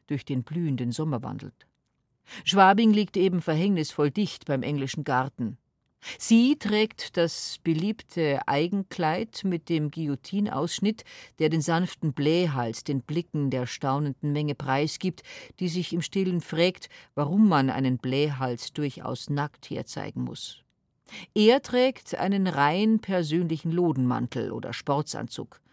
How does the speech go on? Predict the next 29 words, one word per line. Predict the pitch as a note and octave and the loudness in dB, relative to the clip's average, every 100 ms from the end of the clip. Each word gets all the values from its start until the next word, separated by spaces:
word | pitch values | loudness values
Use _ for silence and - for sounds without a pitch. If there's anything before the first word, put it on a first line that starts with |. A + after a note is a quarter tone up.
| _ _ | _ _
schreitet | - - C3 C3+ F#3+ A3 G#3 - | -8 0 2 2 0 -6 -8 -2
belehrend | D#3+ C#3+ D#3+ E3 E3+ - | 0 0 0 -2 -6 -6
neben | D3+ D3+ F3 F#3+ | -2 0 0 -2
ihr, | G3 G#3+ A#3+ - - - - _ _ | 2 2 2 -4 -18 -20 -20 _ _
er | E3+ F3 | -2 -2
zitiert | - - F3 | -4 -4 -4
Spengler | - F3 D3+ C3 A2+ G#2 - | 0 2 2 2 0 -6 -10
und | - F3 E3 | -4 -2 -2
fügt | - B3+ - | -4 -8 -6
bescheiden | F3+ F3 F3 G3+ | -4 -2 0 0
hinzu, | F3+ D#3 A3+ B3 - - - | 0 0 0 0 -4 -18 -4
dass | F#3+ G3+ | 0 0
er | |
sich | F3 G3 | 0 0
das | - E3 | 0 0
alles | - F3 E3+ - | 2 2 2 0
auch | - G#3+ | 2 4
schon | - D#3+ C3 | 2 0 0
gedacht | D3 C#3+ B2+ - | 0 4 4 2
hat, | D3+ B2 - - - | -2 -2 -8 -20 -2
nur | D3 D3 - | 2 2 0
großzügiger, | D3+ G3+ - - C3 A#2 - A#2+ A#2+ - | 0 0 0 -4 -6 -6 -6 -8 -8 -6
mehr | C3 D3+ C#3+ | 0 2 2
dem | C3+ B2+ | 0 0
Geist | D3 D3+ - | 2 2 0
der | C3 | 0
neuen | B2+ B2 B2+ | 0 0 -2
Zeit | E3+ E3 - | 0 0 -2
angepasst. | B2+ A#2+ A#2 C3 - - - | -6 -8 -8 -10 -10 -14 -18